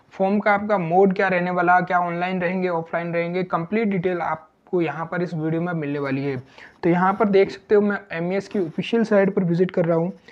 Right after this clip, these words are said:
हालांकि यहाँ पर मैं आपको बताना चाहूँगा कि ऑफिशियल साइट पर जो है एक शॉर्ट नोटिफिकेशन डाला गया है, इसके अलावा इसके ऊपर others कोई इन्फॉर्मेशन नहीं दी गई है इस, इसके regarding। तो उस शॉर्ट नोटिफिकेशन में क्या बताया गया है, लास्ट वैकेंसी आपकी कब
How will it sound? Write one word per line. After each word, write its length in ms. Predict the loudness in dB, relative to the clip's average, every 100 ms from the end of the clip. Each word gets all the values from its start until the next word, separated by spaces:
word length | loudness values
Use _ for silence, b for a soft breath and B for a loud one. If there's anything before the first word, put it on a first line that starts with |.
| B B -2
हालांकि 440 | 2 4 4 6
यहाँ 360 | 6 6 4 4
पर 160 | 2
मैं 140 | 2 2
आपको 240 | 2 2
बताना 360 | 2 2 2 2
चाहूँगा 400 | 2 2 2 2
कि 200 | 0 -2
ऑफिशियल 420 | 0 0 0 0
साइट 320 | 2 2 4 4
पर 180 | 4 4
जो 120 | 4
है 160 | 4 0
एक 160 | -4
शॉर्ट 360 | 0 4 4 2
नोटिफिकेशन 560 | 0 0 0 0 2
डाला 260 | 4 2 2
गया 200 | 0 -4
है, 120 | -4
इसके 220 | -6 0
अलावा 280 | 2 2 2
इसके 760 | -2 -6 -16 _ -20 _ _ 2
ऊपर 400 | 2 2 -2 -2 B B B -2
others 280 | 2 2 0
कोई 280 | 4 4 4
इन्फॉर्मेशन 540 | 0 0 0 0 -2
नहीं 220 | 0 2
दी 180 | 2 2
गई 140 | 2 2
है 100 | 2
इस, 200 | -4 -12 -14
इसके 240 | -4 -2
regarding। 460 | 0 2 2 0 -2 B B _
तो 120 | 2
उस 280 | 2 0 2
शॉर्ट 280 | 4 4 2
नोटिफिकेशन 580 | 0 2 2 0 0 0
में 160 | 0
क्या 240 | 2 4 4
बताया 360 | 2 2 2
गया 200 | 4 4
है, 240 | 4 4 4
लास्ट 280 | 2 2 0
वैकेंसी 360 | 0 0 2
आपकी 280 | 0 0 -4
कब 260 | -4 -6